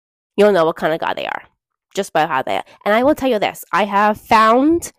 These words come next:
for people, uh, and, and for the guys out there, let me just tell you, we all know who you're dating. We all know who you're with. We know your history in six minutes. I am literally the F B I. I am better than the F B I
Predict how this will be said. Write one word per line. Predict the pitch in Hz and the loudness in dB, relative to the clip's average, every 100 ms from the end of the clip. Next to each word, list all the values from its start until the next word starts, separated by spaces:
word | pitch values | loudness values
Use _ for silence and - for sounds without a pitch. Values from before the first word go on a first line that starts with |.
| _ | _
for | - 202 | -14 -12
people, | - 262 359 392 - _ - - _ | -8 0 4 4 0 _ -20 -20 _
uh, | - 202 - | 2 2 4
and, | 233 240 226 - | 2 2 -2 -6
and | 226 247 | -4 -4
for | 226 | -4
the | 220 | 0
guys | 220 226 | 2 4
out | 247 226 | 2 2
there, | 262 277 _ _ _ | 2 2 _ _ _
let | 226 | 0
me | 269 | 2
just | 269 - | 2 0
tell | 214 | -4
you, | 139 - - - | -6 -10 -16 -4
we | 226 | 2
all | 294 330 | 4 4
know | 302 247 | 2 2
who | 277 | 0
you're | 311 | 2
dating. | 247 190 190 190 - | 2 2 0 -2 -6
We | 196 | 2
all | 208 | 4
know | 226 | 4
who | 214 247 | 2 2
you're | 302 | 2
with. | 196 165 - _ _ _ _ _ _ _ _ _ _ | 0 -2 -6 _ _ _ _ _ _ _ _ _ _
We | 214 247 | 0 4
know | 220 | 4
your | 214 | 2
history | 226 - - 180 | -2 -6 -4 -4
in | 175 | -4
six | 175 - | -8 -6
minutes. | 135 - - - _ _ _ _ _ _ _ _ _ _ _ _ _ _ _ - - _ - | -8 -8 -16 -20 _ _ _ _ _ _ _ _ _ _ _ _ _ _ _ -20 -20 _ 0
I | 240 320 | 2 2
am | 262 | 2
literally | 277 302 226 | 2 2 2
the | 202 | -2
F | 185 - | -2 -4
B | 170 | -8
I. | - - - _ _ - | -8 -10 -18 _ _ 0
I | 220 | 2
am | 285 208 | 2 0
better | 175 240 220 | 2 6 6
than | 160 | 4
the | 151 | 0
F | 135 - | -2 -6
B | 127 | -6
I | 98 - | -6 -6